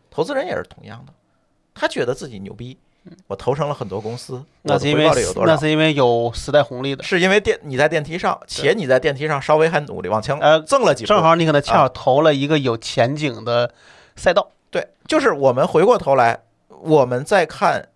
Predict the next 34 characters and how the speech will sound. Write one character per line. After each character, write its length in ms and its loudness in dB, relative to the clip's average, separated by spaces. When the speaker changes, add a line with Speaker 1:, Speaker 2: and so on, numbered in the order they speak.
Speaker 1:
这 140 -6
些 180 -2
投 260 -6
资 220 -6
公 180 -10
司， 440 -14
如 240 -4
果 160 -2
你 160 -10
回 180 -8
到 160 2
今 220 -12
天 360 -8
重 220 -10
新 160 -6
来 160 2
投， 300 -10
你 120 -10
还 120 0
有 120 -4
没 120 -6
有 100 -2
当 160 -4
年 100 -8
的 80 -10
成 160 -14
功 120 -12
率？ 100 -16
Speaker 2:
这 160 -16
就 80 -4
看， 420 -2
但 280 2
这 120 -8
个 160 -4